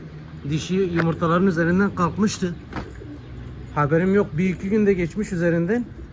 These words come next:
Ama orada yavrular yattığından dolayı büyük ihtimalle yumurtalar sıcak kalmış. Ben de ne olur ne olmaz dedim.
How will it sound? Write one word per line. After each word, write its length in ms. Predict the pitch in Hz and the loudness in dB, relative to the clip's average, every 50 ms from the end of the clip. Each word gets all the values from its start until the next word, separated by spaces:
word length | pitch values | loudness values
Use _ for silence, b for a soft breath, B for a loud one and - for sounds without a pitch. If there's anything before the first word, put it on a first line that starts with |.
| - - - - - | -16 -16 -14 -4 0
Ama 280 | 156 165 185 220 240 | 0 2 4 4 2
orada 300 | 196 196 190 180 160 190 | 2 0 -2 0 2 2
yavrular 440 | 196 196 190 185 180 180 185 202 196 | 4 4 4 4 2 2 4 4 4
yattığından 600 | 196 190 175 - - 190 190 190 202 220 214 190 | 4 2 0 -2 -2 0 0 2 4 4 2 2
dolayı 340 | 170 180 180 208 247 277 214 | 0 0 0 2 0 0 0
büyük 180 | 208 202 185 - | -2 -4 -4 -6
ihtimalle 420 | 175 151 180 190 196 202 214 226 | -6 -2 0 2 2 4 2 2
yumurtalar 500 | 226 208 190 185 175 156 - 180 180 208 | 2 2 0 0 -2 -2 -2 -2 -2 -2
sıcak 420 | 190 170 - 143 131 170 156 - - | -4 -4 -8 -4 -2 -2 -2 -2 -4
kalmış. 440 | 156 135 123 147 - - - - - - - - - - - - - - - - - - - - - | -4 -2 -2 -2 -4 -6 -10 -14 -16 -16 -18 -18 -18 -16 -16 -16 -16 -16 -16 -16 -16 -16 -12 -4 0
Ben 180 | 180 208 202 | 0 0 2
de 140 | 196 196 190 | 2 4 4
ne 40 | 208 | 4
olur 320 | 214 208 196 190 196 196 | 4 4 4 4 2 2
ne 40 | 196 | 2
olmaz 440 | 196 196 196 190 208 226 220 180 170 | 2 2 2 2 2 2 0 0 -2
dedim. 260 | 175 175 185 208 175 | -4 -2 -2 -2 -4